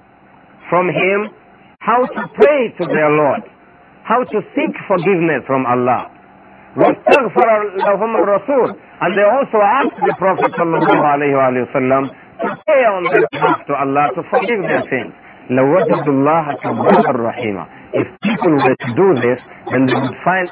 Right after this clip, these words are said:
Allah subhanahu wa ta'ala forgiving and merciful. So Adam had to learn words of tawbah, of istighfar from his Lord.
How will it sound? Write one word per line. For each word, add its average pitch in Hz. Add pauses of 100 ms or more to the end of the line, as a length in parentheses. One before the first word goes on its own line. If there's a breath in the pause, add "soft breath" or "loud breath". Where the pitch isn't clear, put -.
(120)
Allah 147
subhanahu 147
wa 123
ta'ala 131 (340)
forgiving 143
and 180
merciful. 180 (2750)
So 139
Adam 202
had 165
to -
learn 160
words 156 (240)
of 139 (720)
tawbah, 131
of 139 (160)
istighfar 135
from 127
his 117
Lord. 113